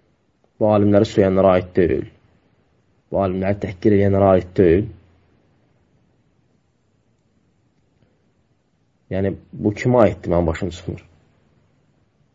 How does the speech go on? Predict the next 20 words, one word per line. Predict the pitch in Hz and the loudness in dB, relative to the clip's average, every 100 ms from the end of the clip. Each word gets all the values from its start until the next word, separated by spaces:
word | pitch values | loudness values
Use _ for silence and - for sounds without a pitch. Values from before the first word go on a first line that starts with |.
| _ _ _ 110 | _ _ _ -6
Bu | 110 | -4
zülm | 110 107 101 | 0 2 2
deyil. | 98 92 101 113 - | 2 2 0 -4 -8
Yəni, | 85 98 92 98 | -4 -4 -4 -2
bu, | 117 | -2
bu | - 127 | 2 2
zülmə | 117 107 110 | 4 4 2
susmaq | - - 107 92 | 0 2 4 4
lazımdır. | - - - 107 - - _ _ _ _ _ _ _ _ _ _ _ _ _ _ _ _ _ _ _ _ _ _ _ | -2 -6 -2 -2 -2 -12 _ _ _ _ _ _ _ _ _ _ _ _ _ _ _ _ _ _ _ _ _ _ _
Bunlar | - 107 | -6 -2
hamısı | 110 101 - 98 73 - _ _ _ _ _ _ _ _ _ - | 0 -2 -2 -2 -2 -8 _ _ _ _ _ _ _ _ _ -6
hilədir. | 98 98 95 82 - - _ _ _ _ _ | -2 -2 -2 -4 -8 -20 _ _ _ _ _
Bunlar | 82 92 101 | -8 -2 0
hamısı | 95 87 92 78 - _ _ _ _ _ _ _ _ _ _ _ _ _ _ _ - | 0 -2 -2 -2 -4 _ _ _ _ _ _ _ _ _ _ _ _ _ _ _ -6
dəlildir | 107 113 104 98 | -2 0 0 -2
ki, | - 95 - _ _ _ | -4 -4 -8 _ _ _
insanlar | 98 101 - 101 107 101 | -8 -6 -4 0 0 0
dinlərində | 104 101 92 92 95 98 | 0 0 0 0 0 -2
ciddi | - 92 87 | -8 -10 -2
deyil. | 80 - | -2 -4